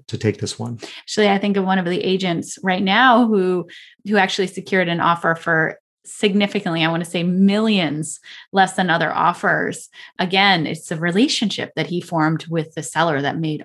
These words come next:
Speaker 2: all the difference in the
Speaker 1: Mm-hmm.
Speaker 2: world. Okay. So our final one, number six, is diversify options. So can you explain what that means?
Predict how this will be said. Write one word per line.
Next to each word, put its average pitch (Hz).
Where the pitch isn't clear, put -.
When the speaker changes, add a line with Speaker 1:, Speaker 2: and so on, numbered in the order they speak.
Speaker 2:
all 143
the 151
difference 143
in -
the 151
Speaker 1:
Mm-hmm. -
Speaker 2:
world. -
Okay. 233
So 262
our 247
final 311
one, 185
number 208
six, -
is 180
diversify 208
options. 156
So 180
can 214
you 202
explain 240
what 247
that 247
means? 349